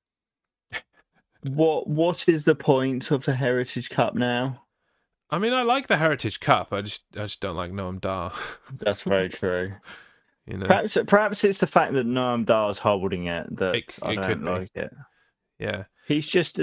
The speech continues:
Speaker 1: he's just needs to just go away.
Speaker 2: I, I just don't get
Speaker 1: forever.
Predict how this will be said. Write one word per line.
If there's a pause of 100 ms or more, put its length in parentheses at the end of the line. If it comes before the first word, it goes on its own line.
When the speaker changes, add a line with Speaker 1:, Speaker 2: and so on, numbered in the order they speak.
Speaker 1:
he's
just
needs
to
just
go
away. (540)
Speaker 2:
I,
I
just
don't
get
Speaker 1:
forever.